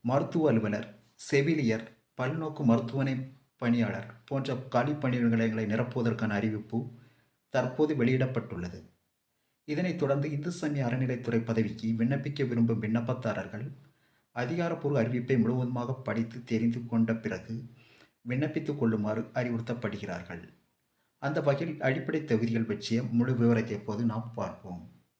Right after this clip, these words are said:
சரியா? துறையின் பெயர் பாருங்க, இந்து சமய அறநிலைத்துறை. வகை, தமிழ்நாடு அரசு வேலைவாய்ப்பு.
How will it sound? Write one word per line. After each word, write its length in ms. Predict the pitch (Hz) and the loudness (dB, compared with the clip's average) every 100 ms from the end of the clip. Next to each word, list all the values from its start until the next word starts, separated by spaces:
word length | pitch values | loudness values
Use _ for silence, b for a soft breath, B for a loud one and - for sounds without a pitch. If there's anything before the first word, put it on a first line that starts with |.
| - _ _ - | -20 _ _ -10
சரியா? 240 | 117 117 117 117 - B B B B - | -6 -6 -6 -12 -20 B B B B -4
துறையின் 340 | 160 180 - 131 | 0 0 0 0
பெயர் 200 | 139 120 | 0 0
பாருங்க, 240 | 107 101 117 123 | -2 -2 -4 0
இந்து 200 | 143 139 - | 0 0 0
சமய 340 | 123 120 131 - 117 | 0 2 -2 0 2
அறநிலைத்துறை. 680 | 117 117 113 117 113 98 92 - _ _ _ _ _ _ _ - | 4 6 4 -2 -6 -6 -6 -12 _ _ _ _ _ _ _ -4
வகை, 280 | 123 147 120 - | -2 0 -4 0
தமிழ்நாடு 380 | 123 143 147 131 110 | 0 2 0 0 0
அரசு 200 | - 143 110 | -2 -4 2
வேலைவாய்ப்பு. 680 | 110 113 110 95 92 - | 4 4 2 -4 -12 -16